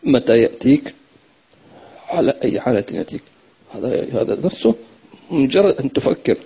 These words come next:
هذا التفكير، هذه السؤالات، كيف يأتيك الموت؟ على أي حالة ومتى؟ فأنت تنتظر من ينتزع روحك.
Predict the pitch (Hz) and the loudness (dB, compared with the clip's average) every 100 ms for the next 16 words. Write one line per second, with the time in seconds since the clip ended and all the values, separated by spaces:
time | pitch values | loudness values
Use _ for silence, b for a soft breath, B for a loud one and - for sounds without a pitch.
0 | - _ _ _ _ _ _ _ _ - | -20 _ _ _ _ _ _ _ _ -4
1 | 185 196 - 160 - 135 - 185 185 - | 0 0 0 -4 -2 -2 0 0 0 -2
2 | 151 - 107 - - _ b b b b | -4 -2 -4 -6 -16 _ b b b b
3 | - 240 240 143 - - - 98 98 - | -2 0 2 -2 -4 -6 -4 -2 -4 -8
4 | - - - _ _ _ b b b b | -16 -20 -20 _ _ _ b b b b
5 | b b b - 165 - 185 135 123 175 | b b b -2 0 2 2 2 2 2
6 | 247 - 131 120 110 - - - _ _ | 4 2 2 2 0 -6 -10 -20 _ _
7 | _ _ _ _ _ _ _ - - 226 | _ _ _ _ _ _ _ -6 0 0
8 | 226 - 151 147 180 180 180 - 135 143 | 0 -2 -6 -2 0 2 0 -2 -4 0
9 | 147 120 135 - 165 123 - 120 98 - | 2 2 0 0 -2 0 0 -2 -2 -8
10 | - - | -14 -16